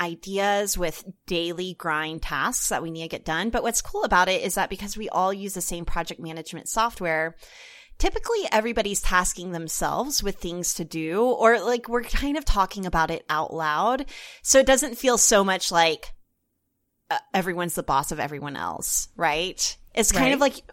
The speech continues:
Speaker 1: we've set our team up so that they are the boss of themselves in a lot of ways.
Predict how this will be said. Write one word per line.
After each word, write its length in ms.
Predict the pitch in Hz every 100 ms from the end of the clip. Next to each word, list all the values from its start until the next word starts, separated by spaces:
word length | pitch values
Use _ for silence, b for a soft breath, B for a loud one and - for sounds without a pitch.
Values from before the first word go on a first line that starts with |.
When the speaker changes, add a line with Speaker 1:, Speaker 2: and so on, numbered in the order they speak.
| -
Speaker 1:
we've 260 | 226 294
set 220 | - 262 -
our 140 | 202
team 280 | - 196 185
up 160 | 175
so 160 | - 185
that 200 | 170 151
they 100 | 170
are 100 | 170
the 80 | 165
boss 380 | 160 143 147 -
of 120 | 147
themselves 680 | 143 143 - 85 78 - -
in 120 | 170
a 60 | 151
lot 200 | 147 143
of 100 | 151
ways. 600 | 139 60 - - -